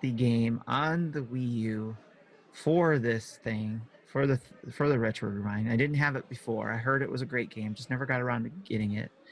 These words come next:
But I hooked up my Wii U, put it on my nightstand in my room,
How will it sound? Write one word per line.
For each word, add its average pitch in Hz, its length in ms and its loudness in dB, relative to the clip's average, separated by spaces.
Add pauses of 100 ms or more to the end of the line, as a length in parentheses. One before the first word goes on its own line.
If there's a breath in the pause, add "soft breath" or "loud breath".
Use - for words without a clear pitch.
(340 loud breath)
But 123 160 2
I 120 120 0
hooked 131 260 -4
up - 100 -2
my 147 140 0
Wii 139 240 0
U, 113 200 0
put 131 200 -2
it 135 60 2
on 143 160 2
my 135 120 2
nightstand 113 760 0
in 123 160 2
my 123 140 2
room, 117 680 0